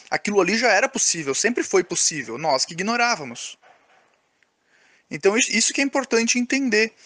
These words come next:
que não é algo mágico no sentido de impossível, mas é algo possível, mas que a gente ignora, desconhece. São desses assuntos que tratam o ocultismo, que trata o ocultismo, né?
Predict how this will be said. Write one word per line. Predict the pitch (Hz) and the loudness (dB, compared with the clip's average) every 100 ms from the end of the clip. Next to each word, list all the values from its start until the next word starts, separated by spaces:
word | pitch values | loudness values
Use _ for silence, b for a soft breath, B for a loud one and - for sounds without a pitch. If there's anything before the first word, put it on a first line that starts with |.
| B B B B - | B B B B -12
que | - 180 | -6 -4
não | 180 208 | 0 2
é | 262 | 4
algo | 240 240 220 220 | 4 4 2 -2
mágico | 190 156 170 180 196 220 220 202 202 - 214 | -4 -8 -2 2 4 2 2 -2 -6 -6 -4
no | 190 | -4
sentido | 190 - 196 175 - 185 185 190 | -4 -4 -4 -2 -2 -2 -4 -6
de | 160 170 185 196 | -2 -2 -2 0
impossível, | 214 - 214 - - 196 196 156 147 120 143 _ _ _ _ _ _ _ _ _ - | -2 -2 0 0 2 0 -2 -2 -4 -4 -10 _ _ _ _ _ _ _ _ _ -8
mas | - 165 175 | 0 2 4
é | |
algo | 165 151 156 | 4 4 2
possível, | - 269 - - 196 160 190 302 B B B | -2 -2 0 0 0 -2 -4 -4 B B B
mas | 202 - | -6 -4
que | 196 | -2
a | |
gente | 151 143 - | -2 -2 -4
ignora, | 160 262 240 233 175 117 - _ _ - | -4 0 2 4 4 0 -4 _ _ -20
desconhece. | - - - 170 180 170 151 - - B B B B B | -10 -6 -2 2 4 4 2 0 -4 B B B B B
São | - 254 | -2 2
desses | 165 - 247 | 2 2 2
assuntos | 247 190 180 | 2 0 -2
que | - | -4
tratam | 247 156 135 165 | -2 -2 -2 -2
o | |
ocultismo, | 156 208 208 160 135 139 B B B B B B - | -6 -4 -6 -6 -8 -14 B B B B B B -14
que | 165 | -6
trata | 165 175 180 131 | 0 0 0 -4
o | 135 | -2
ocultismo, | 139 147 - 127 117 - | -4 -6 -8 -8 -10 -12
né? | 131 175 | -12 -12